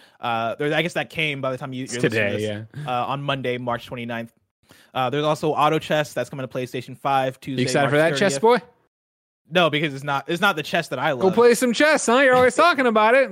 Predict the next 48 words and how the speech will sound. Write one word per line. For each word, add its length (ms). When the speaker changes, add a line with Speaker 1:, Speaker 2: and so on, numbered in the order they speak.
Speaker 1:
<laughs> 120
It's 140
like 140
some 80
Speaker 2:
Playing 200
Speaker 1:
Dota, 60
Speaker 2:
Abby 300
all 160
the 100
time. 260
Speaker 1:
some 100
Speaker 2:
Go 100
get 200
Speaker 1:
Dota, 100
Speaker 2:
it. 240
Speaker 1:
Dota 260
shit. 240
Um, 500
I'm 120
sure 160
a 80
lot 160
of 40
people 160
are 140
excited 320
for 140
that 360
specifically, 500
and 120
so 220
go 240
get 240
'em 80
if 100
you're 120
an 80
Auto 180
Chess 220
person 340
against 180
us 80
P 140
S 100
five 360
Tuesday, 300
March 260
thirtieth. 380